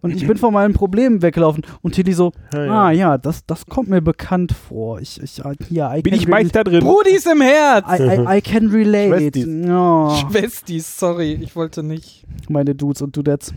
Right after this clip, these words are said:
Speaker 2: Ja. <clears throat> Sie
Speaker 1: Ähm,
Speaker 2: überredet also Po, dann wieder doch nach
Speaker 1: nach
Speaker 2: Hause
Speaker 1: Hause zu
Speaker 2: zurückzukehren
Speaker 1: gehen.
Speaker 2: und da irgendwie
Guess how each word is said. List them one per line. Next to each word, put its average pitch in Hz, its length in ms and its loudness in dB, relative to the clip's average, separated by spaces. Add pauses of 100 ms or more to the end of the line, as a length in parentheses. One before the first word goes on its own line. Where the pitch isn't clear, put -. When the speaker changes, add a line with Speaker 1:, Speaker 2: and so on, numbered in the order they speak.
Speaker 2:
Ja. 135 180 0 (300)
<clears throat> 135 100 -8 (880)
Sie 147 100 0
Speaker 1:
Ähm, 156 60 6
Speaker 2:
überredet 185 500 4
also 175 260 0
Po, 175 320 0
dann 165 240 0
wieder 156 240 -2
doch 151 180 -4 (200)
nach 143 140 -4
Speaker 1:
nach 147 60 4
Speaker 2:
Hause 151 200 2
Speaker 1:
Hause 160 60 -2
zu - 100 -4
Speaker 2:
zurückzukehren 147 340 2
Speaker 1:
gehen. 202 320 2
Speaker 2:
und 160 80 -6
da 165 160 2
irgendwie 156 320 -2